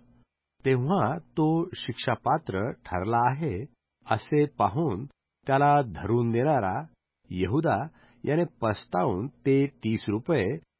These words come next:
मुख्य याजक व वडील याचकडे परत आणून म्हटले, "मी निर्दोष जीवाला धरून देऊन पाप केले आहे." ते म्हणाले, "त्याचे आम्हास काय?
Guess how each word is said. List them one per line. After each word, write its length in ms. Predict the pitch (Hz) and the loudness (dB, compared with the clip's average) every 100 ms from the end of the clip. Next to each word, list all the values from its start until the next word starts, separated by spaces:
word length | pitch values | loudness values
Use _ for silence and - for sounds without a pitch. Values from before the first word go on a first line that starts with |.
| _ | _
मुख्य 480 | 123 160 165 - 170 | -4 -2 -2 0 2
याजक 680 | 139 170 131 110 147 - 117 | 4 2 2 0 -2 -8 -2
व 20 | |
वडील 600 | 120 117 98 151 113 135 - | 0 2 4 4 2 0 -4
याचकडे 680 | 107 107 107 - 113 117 117 _ | 0 0 0 -2 0 0 -2 _
परत 320 | - 104 113 - | -2 0 -2 -4
आणून 300 | 92 104 110 | -4 0 0
म्हटले, 440 | 113 143 113 139 - _ _ _ - | -2 -2 -2 -2 -6 _ _ _ -6
"मी 400 | 131 156 165 - | 0 4 4 2
निर्दोष 640 | 117 113 123 120 139 139 123 - | 0 2 2 4 4 4 2 -4
जीवाला 720 | 101 92 95 131 156 95 110 - - | -8 -4 0 2 4 2 0 -6 -8
धरून 300 | 90 110 117 | -2 0 0
देऊन 340 | 131 139 110 139 - | 2 2 0 -4 0
पाप 180 | 98 95 | 2 2
केले 240 | - 92 90 | -2 -4 -2
आहे." 220 | 82 78 - _ _ _ _ - | -4 -8 -16 _ _ _ _ -2
ते 80 | 104 | 0
म्हणाले, 440 | 101 127 165 110 175 _ _ _ _ | 2 0 0 -2 -6 _ _ _ _
"त्याचे 420 | 131 135 - 156 160 | 0 0 2 0 2
आम्हास 460 | 107 92 127 139 | 0 2 0 0
काय? 220 | - 160 | -4 -6